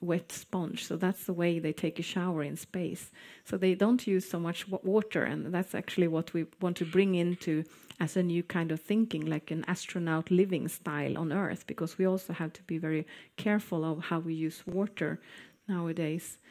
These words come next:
So maybe this should be, uh, one of our transfers. At, at least he looks very happy, don't he?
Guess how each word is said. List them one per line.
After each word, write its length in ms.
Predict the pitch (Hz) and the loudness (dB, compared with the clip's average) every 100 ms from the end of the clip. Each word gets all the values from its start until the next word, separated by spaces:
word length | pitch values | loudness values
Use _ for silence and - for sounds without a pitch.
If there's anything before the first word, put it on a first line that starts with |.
| - | -20
So 200 | - - | -8 -2
maybe 360 | 180 196 214 214 | 4 6 6 4
this 260 | 190 226 - | 4 2 2
should 160 | 196 | 0
be, 220 | 185 180 | 2 2
uh, 220 | - 165 170 | 2 0 0
one 280 | 185 190 | 0 2
of 80 | 175 | 2
our 120 | 165 | 0
transfers. 680 | 165 - 202 208 - 160 170 | -2 0 0 0 0 -4 -2
At, 180 | 170 - | -6 -6
at 160 | - 190 | -4 4
least 220 | 214 226 | 4 4
he 60 | 208 | 2
looks 260 | 185 185 | 2 0
very 220 | 202 180 170 | 0 0 0
happy, 520 | 208 233 - 156 170 | -2 -4 -4 -4 -4
don't 240 | 185 202 | -6 -6
he? 180 | - 165 | -8 -12